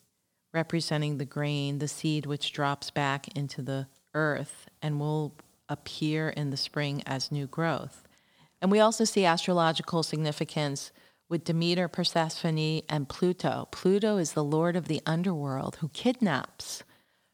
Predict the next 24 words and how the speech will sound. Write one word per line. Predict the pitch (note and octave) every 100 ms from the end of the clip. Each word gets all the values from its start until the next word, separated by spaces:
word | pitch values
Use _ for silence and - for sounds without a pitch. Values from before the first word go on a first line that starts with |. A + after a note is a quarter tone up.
| _
Persephone | F#3 E3+ D#3+ C#3+ D#3 D3+ C#3+ C3+ C3 _ _ -
when | E3
she's | - E3 D3
planting | - D#3+ C#3+ D3 C#3
her | C#3+
seeds | - - D3 C#3+ C#3 -
and | D3
takes | - - D#3+ - -
her | D3+ C#3 - - - _ _
to | -
the | E3 -
underworld | D#3+ D#3+ D#3+ D3 C#3+ C#3+ C#3+ C#3+
and | D3+
keeps | D3+ - D#3+ -
her | D3+ C#3+ C#3 - _ _ _
throughout | - D#3 - D#3 D3 -
the | D3
dark | D3+ C#3+ C3+ D3+
months | C#3+ C#3+ C#3 - - - - _ _ -
of | D3+ C#3 C3+ - _ _ -
the | D3+
fall | - D3 D3 C#3+
and | C3+ C#3
winter. | D3+ D3 D3 C3